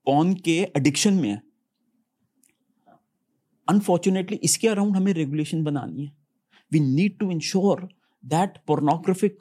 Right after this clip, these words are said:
content is, अगर हम ban नहीं कर सकते तो at least hard to consume होना चाहिए। आज सिर्फ एक छोटी सी चीज़ पे कि आप अठारह साल से बड़े हैं,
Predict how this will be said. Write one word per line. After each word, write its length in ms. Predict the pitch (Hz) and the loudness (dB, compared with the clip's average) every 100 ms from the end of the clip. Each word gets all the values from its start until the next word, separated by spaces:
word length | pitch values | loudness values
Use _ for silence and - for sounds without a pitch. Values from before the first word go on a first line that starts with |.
| 143 | -2
content 500 | 143 143 190 143 - _ _ _ - 202 | -2 0 0 0 -6 _ _ _ -4 -2
is, 80 | 190 - _ _ _ - | -4 -12 _ _ _ -6
अगर 200 | 143 170 | -2 0
हम 120 | 170 | 0
ban 240 | 120 135 | 0 0
नहीं 160 | 185 196 | 2 2
कर 140 | 175 | 0
सकते 280 | 165 170 196 | -4 -4 -4
तो 120 | 185 | -4
at 160 | - 147 | -6 -6
least 280 | 156 208 202 - - - 165 | -2 -2 -2 -14 -20 -6 -2
hard 240 | 180 - | -2 -2
to 120 | 208 | -2
consume 320 | 160 135 190 170 | -2 0 0 0
होना 220 | 131 131 | -2 -6
चाहिए। 280 | - - - _ _ _ - | -12 -18 -20 _ _ _ -4
आज 160 | 160 | -4
सिर्फ 360 | 196 - 214 214 - | -2 0 0 0 0
एक 240 | 202 - | 0 2
छोटी 260 | - 156 175 | 0 2 2
सी 120 | 180 | 2
चीज़ 260 | 156 143 - | 0 -4 -2
पे 100 | 180 | -2
कि 120 | 202 - | -2 -4
आप 180 | 156 175 | 0 0
अठारह 340 | 160 - - 160 | 0 0 0 0
साल 200 | 175 160 | 0 0
से 140 | 180 | 0
बड़े 260 | 131 131 151 | 0 2 2
हैं, 200 | 135 | 0